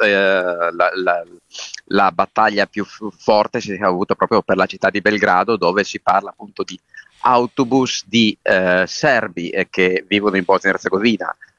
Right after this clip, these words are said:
sono, hanno quindi doppia nazionalità, eh, hanno diritto a votare ne-, nelle elezioni in Serbia, ma chiaramente non per le elezioni amministrative, perché questi non sono residenti a Belgrado.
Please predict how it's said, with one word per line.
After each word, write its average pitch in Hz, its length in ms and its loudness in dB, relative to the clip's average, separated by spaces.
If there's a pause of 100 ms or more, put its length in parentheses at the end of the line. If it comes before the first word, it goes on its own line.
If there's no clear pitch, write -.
sono, 92 520 0
hanno 95 240 0
quindi 95 240 -2
doppia 101 260 0
nazionalità, 104 720 -2 (420)
eh, 87 140 0 (120)
hanno 139 280 0
diritto 117 380 2
a - 20 0
votare 107 600 0
ne-, 95 540 2
nelle 98 240 2
elezioni 101 340 -2
in 135 60 -4
Serbia, 127 380 0
ma 104 120 -4
chiaramente 113 500 -2
non 110 140 -2
per 117 140 0
le 98 80 0
elezioni 104 280 0
amministrative, 98 680 -2
perché - 280 -20
questi - 320 -2
non 107 100 2
sono 98 240 0
residenti 92 600 -2
a 95 100 2
Belgrado. 82 600 -4